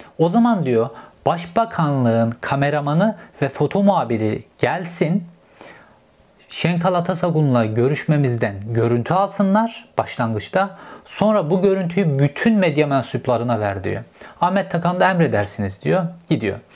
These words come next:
Sonra Şenkal Atasagun geliyor başbakanlık binasına. Abdullah Gül'le oturuyorlar. Başbakanlığın kameramanı ve fotoğrafçısı gidiyor.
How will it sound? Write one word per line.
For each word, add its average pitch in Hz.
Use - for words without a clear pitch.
Sonra 220
Şenkal 190
Atasagun 160
geliyor 117
başbakanlık -
binasına. 127
Abdullah 120
Gül'le 98
oturuyorlar. 180
Başbakanlığın 135
kameramanı 113
ve 101
fotoğrafçısı 170
gidiyor. 185